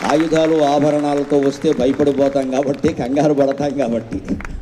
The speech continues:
ఆయు-, అమ్మవారు ఆయుధాలతో వస్తే వెనకాల రక్షక భటులు రావాలి, ఆయు-, ఆభ-, ఆభరణాలతో వస్తే, ఆయుధాలతో వస్తే మనం భయపడతాం. అందుకని పురుష వేషంలో వచ్చింది, ఎంత అదృష్టం ఇది అన్నారు ఆయన ప్రసంగం ఆపు చేసి మధ్యలో.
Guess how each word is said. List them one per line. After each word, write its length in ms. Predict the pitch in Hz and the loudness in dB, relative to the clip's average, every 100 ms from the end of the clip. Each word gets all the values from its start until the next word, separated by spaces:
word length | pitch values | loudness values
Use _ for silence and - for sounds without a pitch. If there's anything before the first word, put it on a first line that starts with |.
| - - - - - - | -4 0 2 2 0 0
ఆయు-, 360 | 117 143 139 147 | 2 4 4 2
అమ్మవారు 480 | 131 135 147 156 | 2 4 4 2
ఆయుధాలతో 600 | 135 143 151 151 151 147 | 0 0 0 0 0 0
వస్తే 240 | 147 143 165 | 0 0 -2
వెనకాల 440 | 143 143 151 147 | -2 -2 0 0
రక్షక 320 | 135 - 147 | 0 -4 0
భటులు 240 | 139 139 135 | 2 2 2
రావాలి, 380 | 123 104 76 - 107 | 2 2 0 -4 0
ఆయు-, 160 | 135 - | 2 4
ఆభ-, 280 | 123 139 | 4 2
ఆభరణాలతో 640 | 135 139 147 147 147 131 113 | 2 2 2 2 0 0 0
వస్తే, 320 | 107 - - - | 0 0 0 2
ఆయుధాలతో 540 | 135 160 160 160 156 | 2 2 2 2 2
వస్తే 280 | 151 143 180 | 2 2 0
మనం 260 | 147 139 147 | -2 0 0
భయపడతాం. 480 | 123 104 90 - - - - - - 98 | 0 -2 -6 -12 -16 -16 -14 -14 -10 -4
అందుకని 400 | 131 156 175 180 | 0 0 0 0
పురుష 320 | 123 156 151 | 2 2 2
వేషంలో 460 | 170 156 156 151 | 2 0 -2 0
వచ్చింది, 580 | 139 123 - 127 139 165 | 0 -2 -4 -4 -4 -4
ఎంత 240 | 107 123 139 | -6 -4 -4
అదృష్టం 540 | 127 131 143 - 135 | -2 -2 -2 -2 -2
ఇది 200 | 123 127 | 0 0
అన్నారు 280 | 117 101 78 | -2 -6 -10
ఆయన 200 | - - | -12 -12
ప్రసంగం 540 | - 110 - 143 139 | -8 -4 0 0 2
ఆపు 380 | 120 127 135 - | 0 -2 -4 -2
చేసి 200 | 135 - | -2 -2
మధ్యలో. 360 | 113 101 113 | -6 -6 -6